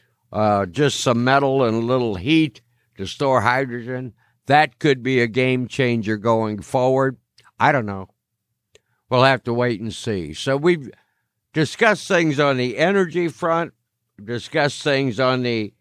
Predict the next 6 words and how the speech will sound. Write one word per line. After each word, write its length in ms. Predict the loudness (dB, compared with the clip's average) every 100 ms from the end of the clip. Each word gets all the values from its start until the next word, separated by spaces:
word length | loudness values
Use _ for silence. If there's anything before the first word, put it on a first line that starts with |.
| _ -2
economic 1000 | -2 0 2 4 4 4 2 -2 -12 _ _ _ _ _ _ _
and 580 | -4 -2 0 -2 -6 -10 -16 _ _ _ _ _ _ _ _ _ _
inflation 840 | -10 -10 -4 0 2 2 -4 -4 -8 _ _ _
front, 500 | -2 2 2 0 -10 _ _ _ _ _ -2
but 180 | 0
what, 300 | 4 4 4